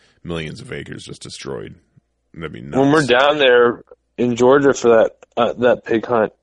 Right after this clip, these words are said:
Speaker 2: each year, w-, you drive along the road and just the whole, like, you'll see, like, whole fields just that looks like,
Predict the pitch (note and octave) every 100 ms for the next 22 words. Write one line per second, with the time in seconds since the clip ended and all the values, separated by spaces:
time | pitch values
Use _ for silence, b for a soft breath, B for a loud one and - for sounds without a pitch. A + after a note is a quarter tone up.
0 | _ B2 A#2 A2+ A#2 A2+ A2 G#2+ - _
1 | A2+ B2 B2+ B2 C3+ C3 C3 B2+ A#2 A2+
2 | A#2 B2 A2+ A2 G#2+ A2 - G#2 - B2
3 | B2 C3 B2 A2+ - _ A2 - C3 -
4 | C#3+ A#2+ A2 - - D3+ C#3+ - - B2
5 | A2+ F#2 G2 - G2+ - - - B2 -
6 | C3+ A2+